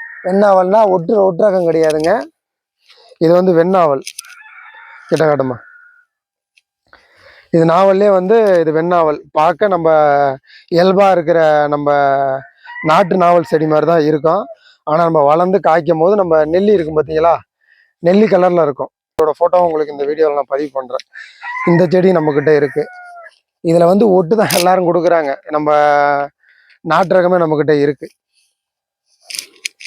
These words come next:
ஆ, பண்ருட்டில இருந்து நமக்கு இந்த விதைகள் வந்து நம்ம எடுத்தோம். இது வந்து ரோஸ் மாதுளை, நல்ல இனிப்பு ரகம். கிட்ட காட்டுமா.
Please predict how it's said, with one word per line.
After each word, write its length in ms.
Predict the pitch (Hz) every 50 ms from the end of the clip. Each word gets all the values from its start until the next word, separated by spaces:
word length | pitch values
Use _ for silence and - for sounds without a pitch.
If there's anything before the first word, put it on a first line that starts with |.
| - - - _ - - - - _ - - - - _ _ _ _ _ _ _ _ -
ஆ, 60 | 151 147 147 147
பண்ருட்டில 500 | 131 151 165 180 196 208 170 190 175 175
இருந்து 160 | 175 185 196
நமக்கு 300 | 190 175 165 151 139 151 147 147 139 139 139 135 135 135 135 - _ _ _ _ _ _ _ _ -
இந்த 180 | 165 147 143 147
விதைகள் 400 | 143 151 160 170 170 170 160 156
வந்து 140 | 151 156 156
நம்ம 140 | 147 139 135
எடுத்தோம். 320 | 135 131 120 139 135 - _ _ _ _ _ _ _ _ _ _ _ _ _ _ _ - 147
இது 120 | 147 151
வந்து 180 | 170 180 180 190
ரோஸ் 260 | 175 190 196 - -
மாதுளை, 340 | 165 151 143 143 143 139 143 - _ _ _ _ - - - - _
நல்ல 280 | - 147 165 196 208 196
இனிப்பு 340 | 180 185 196 208 160 180 185
ரகம். 360 | 170 160 147 160 190 233 - - - - - - - - _ - - - -
கிட்ட 160 | - 160 165 170
காட்டுமா. 300 | 156 143 131 131 123